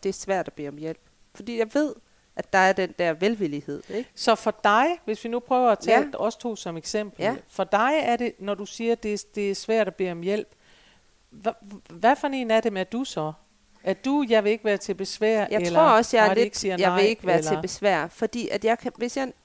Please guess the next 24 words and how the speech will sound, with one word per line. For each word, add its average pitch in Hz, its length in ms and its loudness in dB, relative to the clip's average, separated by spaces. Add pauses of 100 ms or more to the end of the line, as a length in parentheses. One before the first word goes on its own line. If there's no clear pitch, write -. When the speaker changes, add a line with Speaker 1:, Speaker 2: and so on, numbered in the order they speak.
(120)
Speaker 1:
nu 254 220 -8
for 294 100 0
eksempel 277 340 -2
den 220 160 -2
der 208 60 0
med 190 120 -6
soundboxen, - 640 -8
det 254 140 -2
er 214 40 4
Speaker 2:
Ja. 220 60 2
Speaker 1:
meget, 240 280 0
meget 214 220 -2
naturligt 202 580 -4
for 165 120 0
mig 180 200 -6 (480)
at 147 80 -2
spørge 185 380 0
nogle 185 260 -6
af 180 60 -2
dansedamerne, 151 800 -6
om 156 60 -16
de 165 180 -10
vil 165 80 -8
hjælpe. 127 380 -10